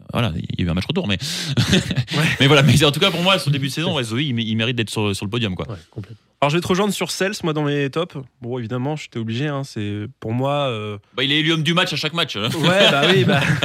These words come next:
Speaker 1: <laughs>
Speaker 2: Non, mais ce qui est paradoxal, c'est que on se prend des buts, mais, euh, ton gardien, euh, est quand même à chaque fois le, le meilleur. C'est,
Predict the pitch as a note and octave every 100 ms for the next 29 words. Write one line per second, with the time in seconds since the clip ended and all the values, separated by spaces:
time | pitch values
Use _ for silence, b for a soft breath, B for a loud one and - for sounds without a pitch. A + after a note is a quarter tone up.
0 | - - A3 B3 F3+ F#3 F#3 E3+ F3 F3+
1 | E3+ G#3 F3 C#3+ C#3+ C#3 C3+ C3+ C3 C3+
2 | - E3 D3 E3 G3+ D3+ D#3 E3+ D3+ C3
3 | B2+ B2 A#2+ C3 B2+ B2 D3 D#3 C#3 A2+
4 | A2 b b b b - - B2 C3 A2+
5 | B2+ C3+ B2+ A2+ A2+ A2+ A#2+ A2 G#2+ -
6 | _ -